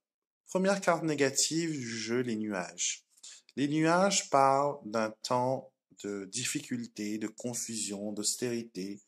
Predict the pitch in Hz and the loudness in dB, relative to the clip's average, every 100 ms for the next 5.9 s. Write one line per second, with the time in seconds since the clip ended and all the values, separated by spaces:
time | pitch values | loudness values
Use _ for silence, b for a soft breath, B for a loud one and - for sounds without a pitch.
0 | B B B B - 160 160 - 156 165 | B B B B 0 4 6 6 6 4
1 | 160 151 139 131 127 135 127 123 _ _ | 0 0 0 -2 -2 0 0 -2 _ _
2 | _ _ _ - 123 117 110 110 104 101 | _ _ _ -4 -2 0 0 0 0 -4
3 | 104 92 92 92 - - _ _ _ - | -4 -4 -4 -6 -16 -20 _ _ _ -8
4 | 101 - 120 131 208 B B B B B | -8 -2 2 2 0 B B B B B
5 | B - - 117 120 120 120 120 117 | B -8 2 4 4 2 0 0 -4